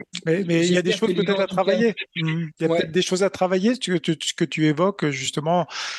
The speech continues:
Speaker 1: Euh, là, on est, on est sur une pratique, mais il manque des petites choses, peut-être, d'un point de vue mental. Euh, juste aiguiller, c'est-à-dire, on parle aussi, euh, alors, on va parler, euh, aussi prépa mentale et, et c'est important aussi pour nos auditeurs,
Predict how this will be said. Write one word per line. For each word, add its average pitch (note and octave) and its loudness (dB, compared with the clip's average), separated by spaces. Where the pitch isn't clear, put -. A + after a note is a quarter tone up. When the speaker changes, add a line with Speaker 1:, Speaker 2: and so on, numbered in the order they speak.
Speaker 1:
Euh, C#3+ 0
là, E3+ 0
on D3+ -4
est, D3 2
on D3+ 0
est D#3 2
sur D3+ 0
une D3+ -2
pratique, C4+ -2
mais D#3 2
il C#3+ 0
manque E3+ 0
des D3 2
petites - -6
choses, G3 0
peut-être, E3 -2
d'un D#3 -2
point D#3+ -2
de D3 -6
vue D#3 -2
mental. F3+ 0
Euh, D3+ 2
juste G3+ -2
aiguiller, E3+ 4
c'est-à-dire, F3 0
on E3+ 0
parle E3+ 0
aussi, E3+ 2
euh, D3 2
alors, D3+ 0
on D#3 -6
va D3 0
parler, D#3+ 2
euh, C3+ 2
aussi D3 0
prépa D3 0
mentale D3+ 2
et, D3+ 0
et C3+ -2
c'est - -4
important D#3+ -2
aussi D#3 -2
pour E3 0
nos D3 0
auditeurs, D3 2